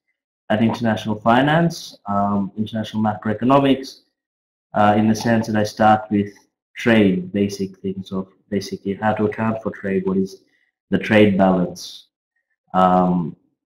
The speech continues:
what is the current account, what is the capital account. So we learn about all these basic issues, and from that I take the course on to ultimately discussing issues on financial stability and capital flows.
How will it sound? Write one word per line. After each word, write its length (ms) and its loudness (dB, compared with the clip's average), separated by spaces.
what 180 6
is 160 2
the 40 -4
current 380 4
account, 280 -2
what 180 0
is 100 -2
the 80 -6
capital 380 -2
account. 380 -16
So 180 -16
we 160 -6
learn 260 2
about 260 0
all 140 0
these 360 -6
basic 440 4
issues, 460 4
and 300 0
from 220 2
that 280 2
I 100 -2
take 540 -4
the 60 -2
course 360 -2
on 220 -6
to 440 -4
ultimately 800 2
discussing 520 -6
issues 340 -6
on 180 -8
financial 460 -4
stability 600 -6
and 160 -14
capital 340 -12
flows. 440 -20